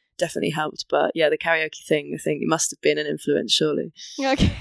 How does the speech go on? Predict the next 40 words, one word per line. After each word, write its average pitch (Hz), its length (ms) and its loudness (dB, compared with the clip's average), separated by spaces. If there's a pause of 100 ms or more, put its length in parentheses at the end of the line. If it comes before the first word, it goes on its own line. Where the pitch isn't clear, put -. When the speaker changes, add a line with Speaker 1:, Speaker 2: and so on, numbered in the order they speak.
(180)
Speaker 2:
<laughs> 339 160 -8 (540)
That's 240 200 -2
funny, 202 300 -4
because 202 380 -4
I 214 100 2
think 247 320 -2 (160)
when 202 320 -4
we're 190 460 -2
kids 247 500 0 (420)
and 196 300 -4
we, 190 560 -8
we 202 200 -6
see - 340 -4
our 185 160 2
parents, 202 760 -6 (320)
like, 165 220 -8
singing 185 640 -8
on 190 320 -4
karaoke, 190 380 -4
Speaker 1:
Yeah. 220 80 2
Speaker 2:
well, 165 200 0
like, 170 300 -8 (840)
up-, 311 200 -2 (100)
upset, 247 500 -4 (120)
or 233 360 4
we 196 200 0
love 180 380 0
them. 170 360 -4
Speaker 1:
Yeah. 185 380 -4 (100)
Speaker 2:
And 214 140 -2
what 381 200 -2
was 220 280 -6
your 196 120 -4
feeling? 185 440 -4
You, - 60 -8 (180)
you - 80 -6
were 269 200 2
upset 202 360 -6
Speaker 1:
Oh, 233 160 6
no, - 20 0